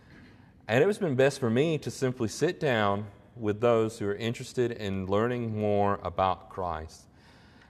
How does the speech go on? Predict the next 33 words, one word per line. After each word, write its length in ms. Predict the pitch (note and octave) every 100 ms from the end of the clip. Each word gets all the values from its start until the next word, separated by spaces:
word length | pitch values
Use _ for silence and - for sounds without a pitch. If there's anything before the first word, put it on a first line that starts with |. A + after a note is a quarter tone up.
| -
I 100 | G2
remember 260 | G#2 G2+
the 140 | F#2+ F#2
advice, 540 | F2+ F2 F#2 F2+ F2
and 80 | F2+
I 40 |
can't 240 | F2+ G#2+ F#2
remember 300 | F2 E2 E2
which, 580 | E2 D#2+ - - - - -
um, 260 | D#2+ D2+ D#2 - - -
minister 440 | E2+ F2+ F2+ - E2
it 80 | D#2
was. 360 | F2 F2 E2+
Somebody 260 | - F#2+ F2+
in 80 | E2+
here 180 | F#2+
might 320 | F#2 F2 E2+ F2+
know 200 | F2 D#2
who 160 | E2+
I'm 120 | E2
referring 440 | D#2+ D2+ F#2+ F2+ E2+
to. 340 | - F2 E2+ - - - - - - - -
And 280 | F2+ F2+ F2
I 60 |
think 260 | E2+ G2+ G2
he's 200 | G2 F2+
in 120 | F2+
North 280 | F2+ F2 -
Alabama. 520 | F2+ E2 F2 F2+ E2+
But 280 | E2 F2+ -
his 400 | - G#2 C#3 F3+
personal 500 | - D#3 C#3 B2+ G#2+
evangel-, 520 | F#2+ G#2+ G#2+ G#2 F#2+